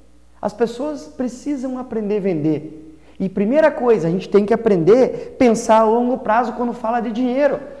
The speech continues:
Você não pode pensar só agora. Quer ver? Muitas das pessoas, quando falam de dinheiro, pensam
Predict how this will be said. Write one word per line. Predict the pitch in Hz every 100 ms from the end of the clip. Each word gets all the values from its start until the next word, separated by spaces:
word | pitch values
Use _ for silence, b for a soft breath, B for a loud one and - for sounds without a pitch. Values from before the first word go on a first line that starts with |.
| B B
Você | 226 269
não | 269
pode | 277 302
pensar | 302 240 240
só | 226
agora. | 214 185 180 156
Quer | - 214
ver? | 277 233 - -
Muitas | - 349 370
das | 294
pessoas, | - 240 - 240
quando | 240 233
falam | 226 214 202
de | 165
dinheiro, | 160 240 269 170 B B B -
pensam | 254 269 - 185 143 -